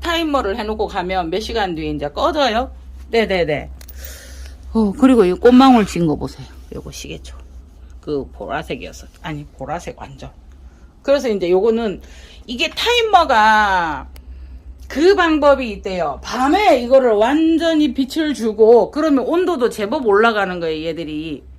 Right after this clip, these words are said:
밤낮을 바꿔서 밤에 완전, 어, 빛을 주고, 어, 켜놓고 가고,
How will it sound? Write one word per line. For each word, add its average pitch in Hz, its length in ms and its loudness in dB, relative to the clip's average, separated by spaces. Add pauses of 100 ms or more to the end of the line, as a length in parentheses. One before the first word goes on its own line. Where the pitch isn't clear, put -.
(720)
밤낮을 262 540 4
바꿔서 202 1000 -2 (800)
밤에 247 360 2
완전, 208 640 0
어, 175 180 -6
빛을 190 320 -4
주고, 190 440 -6 (420)
어, 165 260 -2
켜놓고 269 340 -4
가고, 190 460 -6